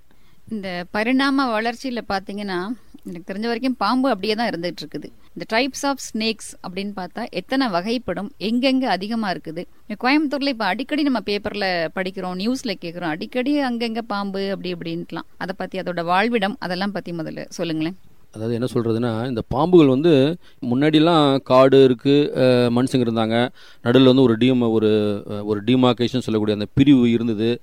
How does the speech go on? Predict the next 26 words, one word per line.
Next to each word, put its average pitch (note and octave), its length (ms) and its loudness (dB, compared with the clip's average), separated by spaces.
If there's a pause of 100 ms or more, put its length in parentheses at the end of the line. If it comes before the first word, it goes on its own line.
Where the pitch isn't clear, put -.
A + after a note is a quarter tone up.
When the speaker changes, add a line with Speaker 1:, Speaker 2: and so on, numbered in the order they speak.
(120)
Speaker 2:
அந்த A2+ 180 -4 (120)
proximity, C#3 540 2
அதாவது A#2 200 2
இப்ப A#2 220 -2
மனுஷனும் C3+ 540 0
வந்து B2+ 240 -4
அந்த B2 240 -6
பாம்பும் B2+ 380 0
வந்து B2 320 0 (440)
கொஞ்சம் C#3 200 2
தள்ளி E3 380 6 (720)
இருந்தாங்க A#2+ 500 -2
அப்படிங்கிறதெல்லாம் A2 480 -4
மாறி, A2+ 540 -6 (280)
இப்ப D3 220 -4
வந்து F3 200 -2
பாம்பு E3+ 420 0
வந்து F3 500 0
மனுஷங்களுடைய E3 760 4 (340)
வாழ்வாதாரங்களுக்கும் D3 1120 4
வர D3+ 200 4
ஆரம்பிச்சிருச்சு. B2 540 -2 (280)
அது A2+ 140 -4
என்ன C3+ 140 -2
சொல்றது B2 320 -4
அப்படின்னா, B2+ 400 -4